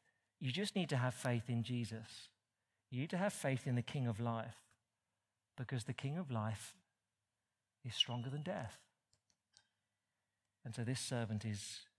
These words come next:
healed. But you see, the emphasis, the centurion knew the authority of Jesus. But then secondly, in the second little story, the widow. The widow saw the compassion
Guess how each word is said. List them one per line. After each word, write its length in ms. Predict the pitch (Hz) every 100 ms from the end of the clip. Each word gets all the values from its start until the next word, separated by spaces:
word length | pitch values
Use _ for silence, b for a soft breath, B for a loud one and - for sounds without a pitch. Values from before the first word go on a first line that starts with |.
| _ _
healed. 360 | 120 104 107 - _ _ _ _ _ _ _ _ _ _ _ _ _ _ 156 196 _ _ _ b b b b
But 80 | 165
you 40 |
see, 160 | 147 214
the 120 | 180
emphasis, 440 | 208 247 208 139 -
the 120 | 156
centurion 760 | - 156 - 180 190 214 196
knew 200 | 147 139
the 180 | 127 135
authority 1160 | 131 117 - - - 139 131 120 - 120 110 104 - _ _ _ _ _ _ 120
of 140 | 107
Jesus. 640 | 113 104 101 - - - - _ _ _ _ _ _ _ _ _ _ _ _ _ _ _ _ _ - B B B
But 60 |
then 100 | 202
secondly, 300 | 190 233 160
in 60 | 143
the 60 | 151
second 240 | 180 151
little 160 | 139 127
story, 300 | - 135 127
the 100 | 139
widow. 360 | 170 131 110 - B B B -
The 80 | 156
widow 280 | 196 214
saw 280 | 208 - 139
the 100 | 135
compassion 1000 | - 143 139 - - - 156 151 - 113